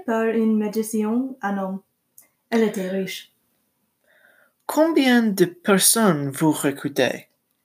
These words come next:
Speaker 1: Trois personnes, je pense. Après la magicienne, il y a, il y avait Tir Darkon, embrassant la mora-,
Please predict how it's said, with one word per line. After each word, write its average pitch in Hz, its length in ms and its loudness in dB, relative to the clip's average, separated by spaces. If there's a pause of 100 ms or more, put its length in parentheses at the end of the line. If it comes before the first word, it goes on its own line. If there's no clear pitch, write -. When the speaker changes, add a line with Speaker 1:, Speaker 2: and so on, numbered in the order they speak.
Speaker 1:
Trois 320 240 0
personnes, 233 500 -2 (180)
je 220 140 -6
pense. 208 520 -8 (460)
Après 285 480 2
la 233 200 2
magicienne, 226 580 -2 (260)
il 214 200 0
y 208 80 2
a, 196 360 -2 (640)
il 214 140 0
y 208 80 2
avait 202 480 -4
Tir 202 160 -6
Darkon, 262 560 -2 (400)
embrassant 196 840 -2
la 190 200 -4
mora-, 202 400 -4